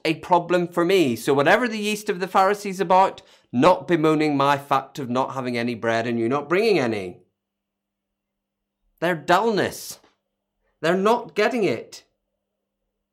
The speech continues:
But I've got to say, this feeling confused by Jesus, not getting him, it's a common feeling.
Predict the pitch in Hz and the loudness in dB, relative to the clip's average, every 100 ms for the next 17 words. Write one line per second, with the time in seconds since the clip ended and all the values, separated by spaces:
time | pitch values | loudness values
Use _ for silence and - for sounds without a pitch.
0 | _ _ _ _ _ _ _ 185 196 277 | _ _ _ _ _ _ _ -6 -4 -4
1 | 277 - 156 113 101 135 139 - 277 285 | -6 -4 -2 -2 -2 -6 -8 -12 -10 -6
2 | 233 - 160 143 - 220 247 175 135 - | -6 -8 -10 -12 -12 -10 -6 -4 -4 -4
3 | 139 127 127 175 107 101 180 190 - 113 | -2 -2 -4 -6 -6 -6 -4 -4 -6 -6
4 | 110 120 156 196 185 - 226 220 175 120 | -6 -6 -6 -8 -12 -8 -4 -4 -6 -6
5 | 98 87 | -6 -10